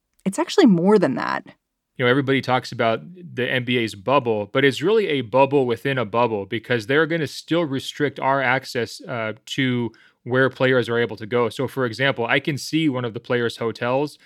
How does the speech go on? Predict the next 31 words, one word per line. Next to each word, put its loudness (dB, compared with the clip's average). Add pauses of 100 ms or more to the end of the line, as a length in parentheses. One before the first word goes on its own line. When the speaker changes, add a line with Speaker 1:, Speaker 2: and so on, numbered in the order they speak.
(200)
Speaker 2:
across 2
this -6
lake, -2 (280)
and 2
it's -10
not 4
a 2
very 0
big 0
lake. -4
I 0
could -8
see -4
it. 2
I 2
could -4
walk 0
over 2
there -4
in -6
five -2
minutes, -6
but -12
there's -2
going -2
to -2
be -6
security -2
checkpoints -4
barring 2
reporters -2